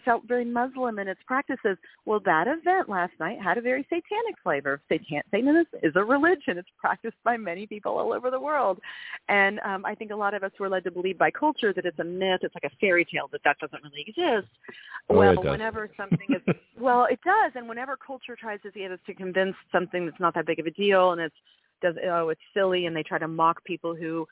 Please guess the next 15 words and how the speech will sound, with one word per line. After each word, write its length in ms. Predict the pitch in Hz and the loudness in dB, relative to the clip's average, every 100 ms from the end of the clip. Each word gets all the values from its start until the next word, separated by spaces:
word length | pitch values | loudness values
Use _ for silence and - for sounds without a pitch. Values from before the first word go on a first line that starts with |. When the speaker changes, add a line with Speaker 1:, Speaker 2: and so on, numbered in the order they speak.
| - _ | -16 _
Speaker 1:
express 360 | - - 175 160 | -14 -2 0 0
concern, 640 | - 175 - 277 262 208 190 | -2 -10 -6 -2 0 0 0
I 160 | 190 | 0
always 300 | - 196 190 180 | 0 0 -2 -4
say, 140 | 180 175 | -6 -4
"Well, 140 | 180 | -4
there's 180 | 175 170 | -6 -4
something 320 | 180 165 151 - - | -6 -6 -10 -8 -4
to 160 | 202 | 0
that." 360 | 160 139 147 - _ _ _ _ | 2 2 0 -2 _ _ _ _
Uh, 200 | 180 151 127 | 0 2 2
if 80 | 165 | 0
the 80 | 170 | -2
media 400 | 175 180 175 | 0 0 2
is 60 | 165 | 0